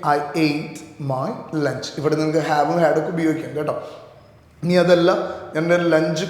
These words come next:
കഴിക്കും എന്ന് പറയാണ്. എങ്ങനെ? "I will eat my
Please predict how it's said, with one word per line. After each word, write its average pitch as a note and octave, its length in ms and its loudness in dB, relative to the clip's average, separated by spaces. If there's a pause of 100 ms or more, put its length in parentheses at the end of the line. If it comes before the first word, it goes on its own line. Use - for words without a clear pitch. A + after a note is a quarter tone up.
(160)
കഴിക്കും E3+ 760 0
എന്ന് D#3+ 140 0
പറയാണ്. C3+ 540 0
എങ്ങനെ? C#3 280 0 (760)
"I D#3+ 40 4 (340)
will F3+ 280 4 (760)
eat D#3 200 -4 (400)
my C3+ 240 2